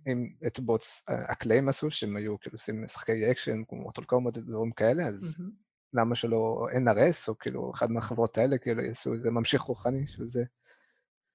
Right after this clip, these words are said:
Speaker 1: או למשל, אה, גאנז, אולי יכול להיות, אה, איזה יוביסופט או סקוואר אניקס, כאילו, אני חושב שזה כן סוג של מתאים ל-,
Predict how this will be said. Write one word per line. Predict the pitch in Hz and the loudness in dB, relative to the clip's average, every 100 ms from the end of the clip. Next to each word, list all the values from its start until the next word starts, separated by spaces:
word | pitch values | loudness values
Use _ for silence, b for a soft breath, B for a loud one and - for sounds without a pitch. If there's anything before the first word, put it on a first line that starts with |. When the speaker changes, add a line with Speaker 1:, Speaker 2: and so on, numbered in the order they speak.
| _ | _
Speaker 1:
או | - 117 107 104 | 6 8 8 4
למשל, | 101 107 - 120 107 104 | 0 -2 2 2 4 2
אה, | |
גאנז, | 107 113 110 110 107 | 4 4 4 -2 -4
אולי | 131 110 104 | 0 0 0
יכול | - 104 | 0 -2
להיות, | 107 - | -2 -4
אה, | - - | -6 -6
איזה | 110 | -4
יוביסופט | 107 135 143 131 107 | 0 2 2 2 -2
או | 107 | -6
סקוואר | - 117 117 | 0 4 6
אניקס, | 123 123 - - | 4 2 -4 -8
כאילו, | - 107 | -6 -4
אני | |
חושב | 110 123 | -2 -2
שזה | 131 123 | 0 -2
כן | - 127 | 4 4
סוג | 127 113 | 4 -2
של | - 117 | -2 -2
מתאים | 113 - 120 | -4 -4 -4
ל-, | 127 - 127 135 135 | -2 -2 -2 -4 -4